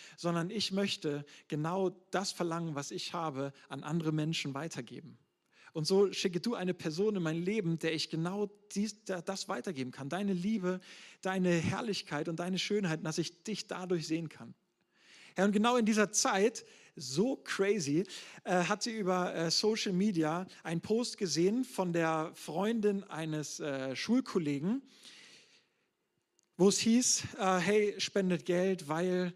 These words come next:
äh, ich bin sterbenskrank,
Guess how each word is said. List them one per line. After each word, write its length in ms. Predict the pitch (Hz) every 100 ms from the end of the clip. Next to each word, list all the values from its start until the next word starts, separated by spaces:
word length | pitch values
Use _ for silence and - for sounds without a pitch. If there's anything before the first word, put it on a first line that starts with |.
| - _ -
äh, 320 | 151 151 170
ich 200 | 175 -
bin 280 | 180 160 160 - _ _ _ _ _ -
sterbenskrank, 880 | - - 175 160 - - 165 170